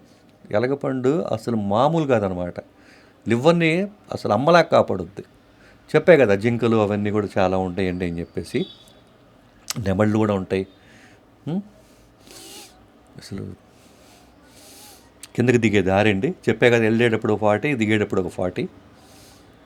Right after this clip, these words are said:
మనం ఫార్టీ ఇచ్చేసేసి మనం వెళ్ళిపోయి, మనకు తిరిగి వచ్చేటప్పుడు ఏది ఉంటే అది ఎక్కేయటమేనండి.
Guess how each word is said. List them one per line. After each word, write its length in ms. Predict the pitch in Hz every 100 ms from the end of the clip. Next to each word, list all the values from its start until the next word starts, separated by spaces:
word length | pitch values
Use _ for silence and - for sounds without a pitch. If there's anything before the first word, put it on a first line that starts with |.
| - _ - - - _ -
మనం 200 | 110 107
ఫార్టీ 300 | 120 120 139
ఇచ్చేసేసి 680 | 135 127 135 127 131 131 226
మనం 200 | 175 135
వెళ్ళిపోయి, 320 | 127 135 190
మనకు 500 | 175 151 143 135 135
తిరిగి 300 | 135 160 175
వచ్చేటప్పుడు 400 | 165 160 160 156
ఏది 220 | 147 151
ఉంటే 160 | 165 170
అది 100 | 139
ఎక్కేయటమేనండి. 680 | 123 120 101 92 85 85